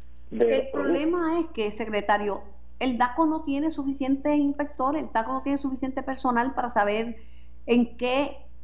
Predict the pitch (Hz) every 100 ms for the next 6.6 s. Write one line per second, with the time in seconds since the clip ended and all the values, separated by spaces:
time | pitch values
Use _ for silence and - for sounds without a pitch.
0 | - - - - 233 226 226 247 262 285
1 | 262 240 220 247 233 233 233 247 254 254
2 | 240 233 254 233 226 220 226 233 226 226
3 | 226 240 240 226 226 233 226 214 220 208
4 | 226 269 254 - - - - - - -
5 | - - - - - 202 202 214 208 196
6 | 208 175 208 277 269